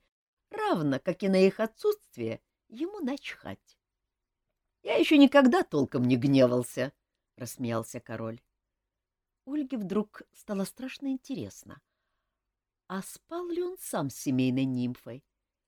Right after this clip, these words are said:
Но спросить она не рискнула. Уж слишком получалось нагло. Поскольку нового вопроса у нее не возникло, в разговоре наступила небольшая пауза.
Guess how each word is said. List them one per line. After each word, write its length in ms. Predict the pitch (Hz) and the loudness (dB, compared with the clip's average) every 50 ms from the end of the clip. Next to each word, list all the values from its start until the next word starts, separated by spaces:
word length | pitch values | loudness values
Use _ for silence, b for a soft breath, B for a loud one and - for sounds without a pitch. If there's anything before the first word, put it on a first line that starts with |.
| _ _ _ | _ _ _
Но 120 | - 185 190 | -18 -18 -18
спросить 460 | - - - 226 220 - 320 - 185 | -18 -12 -12 -12 -10 -10 -12 -12 -10
она 160 | 156 165 180 | -10 -8 -8
не 100 | 180 156 | -10 -10
рискнула. 680 | - - - - - - 110 104 95 92 - - - - _ _ _ _ _ _ _ _ _ _ _ _ _ _ | -12 -14 -18 -18 -20 -18 -16 -16 -14 -14 -16 -18 -20 -20 _ _ _ _ _ _ _ _ _ _ _ _ _ _
Уж 160 | - - - | -16 -14 -14
слишком 540 | - - 202 254 277 - - - 180 151 127 | -12 -10 -8 -8 -6 -8 -8 -8 -10 -10 -10
получалось 720 | - 131 107 117 110 - - 160 160 151 139 - - - | -10 -12 -12 -12 -12 -12 -12 -12 -10 -10 -12 -14 -12 -12
нагло. 520 | 123 107 95 80 78 _ - - - 156 _ _ _ _ _ _ _ _ _ _ _ _ _ _ _ _ _ _ _ _ | -10 -10 -10 -12 -14 _ -20 -20 -20 -20 _ _ _ _ _ _ _ _ _ _ _ _ _ _ _ _ _ _ _ _
Поскольку 540 | - 285 285 - - 370 330 - - 302 - - 208 | -8 -8 -8 0 2 2 2 2 2 -4 -2 4 6
нового 540 | 196 214 262 277 240 175 165 147 151 147 - | 10 12 12 12 12 12 10 6 4 4 2
вопроса 500 | 147 143 143 - - 131 127 - - 143 | 0 -4 -6 -4 -2 -2 -2 -2 -2 -4
у 60 | 127 | -4
нее 160 | 120 123 123 | -2 0 -2
не 120 | 120 120 113 | -2 -2 -4
возникло, 640 | 120 131 147 185 247 330 392 392 - 370 370 381 - _ _ _ _ _ | -4 -4 -4 -2 -2 -2 -2 -2 -4 -6 -6 -6 -10 _ _ _ _ _
в 80 | - | -4
разговоре 480 | 180 202 190 190 226 254 302 403 415 403 | -4 -4 -2 0 -2 0 2 2 2 2
наступила 480 | 320 233 202 - 190 170 - 254 320 330 | 2 0 0 -2 -8 -8 -4 -2 0 2
небольшая 520 | 285 226 165 151 139 - - 220 220 214 | 2 2 0 -2 -4 -4 -6 -6 -6 -6
пауза. 540 | 214 - 107 92 82 - - - - - | -8 -8 -8 -8 -8 -10 -12 -18 -20 -20